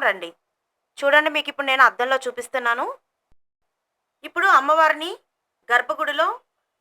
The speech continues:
డైరెక్ట్గా దర్శనం చేసుకుందాం రండి. గర్భగుడిలోని శ్రీ వాసవి కన్యకా పరమేశ్వరి అమ్మవారండి.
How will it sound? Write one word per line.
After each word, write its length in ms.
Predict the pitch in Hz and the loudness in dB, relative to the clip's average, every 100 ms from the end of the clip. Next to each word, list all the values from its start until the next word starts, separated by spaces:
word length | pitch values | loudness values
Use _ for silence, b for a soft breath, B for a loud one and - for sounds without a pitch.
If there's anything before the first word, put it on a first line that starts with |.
| 254 | 0
డైరెక్ట్గా 420 | 262 277 302 339 415 262 | 0 -2 0 -2 0 -4
దర్శనం 300 | 262 277 262 | -6 -12 -10
చేసుకుందాం 440 | 247 254 254 269 320 240 | -10 -10 -6 -6 -2 -4
రండి. 220 | 196 180 _ _ _ _ _ _ _ _ - | -4 -18 _ _ _ _ _ _ _ _ 0
గర్భగుడిలోని 720 | 220 220 269 262 247 247 254 392 - _ _ _ _ | 0 0 -4 -2 -2 0 -2 -8 -12 _ _ _ _
శ్రీ 140 | - 247 | -12 0
వాసవి 320 | 226 220 247 269 | 0 0 -6 -4
కన్యకా 280 | 240 226 247 240 | -4 -2 -2 0
పరమేశ్వరి 480 | 226 220 - 233 220 | -2 -6 -10 -6 -6
అమ్మవారండి. 540 | 208 214 214 214 262 | -2 0 0 -2 -8